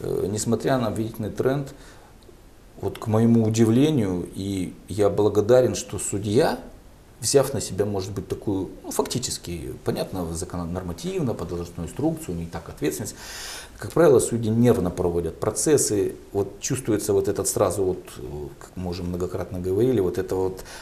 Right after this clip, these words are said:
обвинительное давление. Вот здесь нам судья создала все условия, чтобы защита выговорилась, дала возможность.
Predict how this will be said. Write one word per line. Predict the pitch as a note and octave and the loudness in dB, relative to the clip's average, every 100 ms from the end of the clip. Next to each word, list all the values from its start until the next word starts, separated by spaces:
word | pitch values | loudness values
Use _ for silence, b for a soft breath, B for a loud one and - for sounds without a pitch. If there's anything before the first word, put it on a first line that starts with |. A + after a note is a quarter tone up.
| B | B
обвинительное | F#2 A2+ A#2 A2+ G#2+ G2+ | -2 4 4 4 0 4
давление. | G#2 A#2+ D#3 C#3 G#2+ B B B | 6 6 6 6 2 B B B
Вот | G#2 A#2+ | 2 4
здесь | D#3 F#3+ C3 | 6 4 4
нам | A#2 A2 - - - - - | 2 0 -6 -16 -20 -20 -16
судья | - - A2+ C#3+ | -10 -6 4 4
создала | - F#2+ G#2+ A2 G#2 G2 | 4 0 2 4 4 -2
все | - G#2+ | -2 0
условия, | G2 D3 C#3+ | 0 4 4
чтобы | A2 - F#2 | 4 0 -4
защита | F#2+ - A#2 G#2 - - | -6 -4 0 0 -2 0
выговорилась, | A#2+ C3+ A2 F#2+ E2+ D2+ - - - | 2 6 6 6 2 -4 -10 -14 -12
дала | F2 A2 B2 A2 | 2 6 8 6
возможность. | G2+ F#2 F#2+ F2 F2+ - - | 4 0 -4 -6 -8 -12 -14